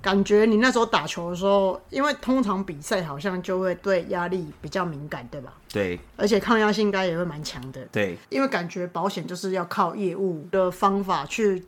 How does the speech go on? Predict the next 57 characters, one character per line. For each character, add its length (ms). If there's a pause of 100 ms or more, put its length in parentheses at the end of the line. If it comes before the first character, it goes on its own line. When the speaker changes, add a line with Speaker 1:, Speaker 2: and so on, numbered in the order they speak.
Speaker 1:
争 200
取 200
到 240
你 100
自 160
己 80
的 400
生 320
活 220
生 200
存 260
嘛， 200
对 40
不 40
对？ 100
Speaker 2:
对。 180 (260)
Speaker 1:
那 200 (160)
这 80
个 140
压 220
力 200
应 140
该 140
蛮 220
大 200
的 80
吧？ 160
Speaker 2:
嗯， 340 (340)
压 100
力 120
是 140
大 240
啦， 160
Speaker 1:
嗯。 60
Speaker 2:
但 220 (120)
其 160
实 260
我 140
觉 180
得 220 (240)
你 240
这 300
个 100
体 160
育 160
选 220
手， 180
你 80
就 140
会 100
有 160 (140)
不 120
能 160
输 240
的 120
一 100
个， 260